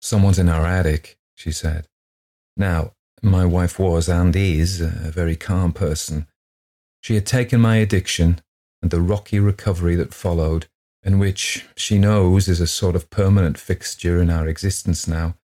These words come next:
with way more equanimity than I could have hoped for. I can't tell you how lucky that makes me,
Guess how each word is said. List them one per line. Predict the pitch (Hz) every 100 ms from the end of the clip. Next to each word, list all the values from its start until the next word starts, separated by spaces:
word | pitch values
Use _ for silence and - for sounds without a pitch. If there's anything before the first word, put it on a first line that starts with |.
| -
with | 92
way | 85 101 110
more | 110 95 85
equanimity | 98 - 92 92 101 - 87
than | 78 85
I | 92
could | 98 95
have | 80
hoped | 82 78 -
for. | - 78 82 - _ _ _ _ _ _ -
I |
can't | 92 120 110 -
tell | 120 113
you | 87
how | 90
lucky | 90 98 95
that | 85
makes | 87 87 - -
me, | 78